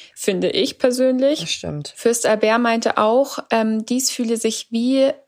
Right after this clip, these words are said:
Speaker 1: Zitat, „eine Prüfung für unsere Kinder und für mich“ an. Glücklicherweise ist an den Gerüchten auch nichts dran und das Paar zeigte sich ja,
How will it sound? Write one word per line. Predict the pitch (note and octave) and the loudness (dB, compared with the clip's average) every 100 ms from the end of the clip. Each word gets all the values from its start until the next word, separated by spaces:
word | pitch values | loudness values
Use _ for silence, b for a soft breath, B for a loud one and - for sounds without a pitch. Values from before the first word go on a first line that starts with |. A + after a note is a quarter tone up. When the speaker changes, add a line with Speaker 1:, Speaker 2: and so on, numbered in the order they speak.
| _ | _
Speaker 1:
Zitat, | - G#3 - G#3+ A3 - | -6 -4 0 2 2 -2
„eine | A3 G#3+ | -2 -4
Prüfung | - C4 C4 B3 | -2 -2 0 -2
für | - | 0
unsere | A#3+ A3 G#3+ G#3+ | -2 0 -2 -4
Kinder | - A#3+ A#3+ A3 | -2 0 2 2
und | A3 - | 0 -2
für | A3 | 0
mich“ | A3 A#3+ - | 0 -2 -2
an. | F#3 F#3+ A3 C4+ B B B - | -2 0 -2 -4 B B B 0
Glücklicherweise | D4+ D4+ C4 G#3+ G#3+ A3+ A#3+ | 2 0 2 2 4 4 2
ist | G#3+ - | 0 0
an | A3 | 0
den | G#3 | 0
Gerüchten | G3+ A3 B3 G3+ | 0 0 0 0
auch | G3+ G#3 | 0 0
nichts | G#3+ - - | -4 -4 -6
dran | G3+ G3+ C4 | 0 2 2
und | G#3 | 0
das | F#3+ | -4
Paar | - - G3+ G3+ | -4 0 0 0
zeigte | A3 G3+ G3+ | -2 0 -2
sich | G3+ G3+ G#3 | -4 -2 0
ja, | G3+ | -2